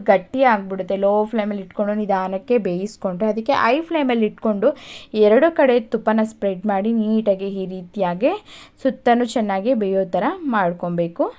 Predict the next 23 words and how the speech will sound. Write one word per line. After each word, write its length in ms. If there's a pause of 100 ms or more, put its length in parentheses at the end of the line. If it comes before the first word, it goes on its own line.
(320)
ನೋಡಿ, 220 (100)
ನಾನಿವಾಗ 420 (580)
ಚಪಾತಿನೂ 480 (100)
ಸಹ 160 (180)
ರೆಡಿ 220 (100)
ಆಯಿತು. 360 (760)
ಇವಾಗ 220 (100)
ನಾನು 140 (100)
ಚಪಾತಿ 460
ಜೊತೆಗೆ 360 (140)
ಬೆಂಡೆಕಾಯಿ 480
ಪಲ್ಯನ 340 (140)
ಸರ್ವ್ 380
ಮಾಡಿ 220 (260)
ತೋರಿಸ್ತಾ 440
ಇದ್ದೀನಿ. 200
ನೋಡಿ, 160 (120)
ಸೂಪರ್ 480
ಟೇಸ್ಟಿಯಾದಂಥ, 760 (160)
ನೋಡಿ, 160 (140)
ಉದ್ದುದ್ರಾಗೆ 680 (180)
ಟೇಸ್ಟಿಯಾಗಿ 720 (180)
ರೆಡಿಯಾಗಿದೆ 680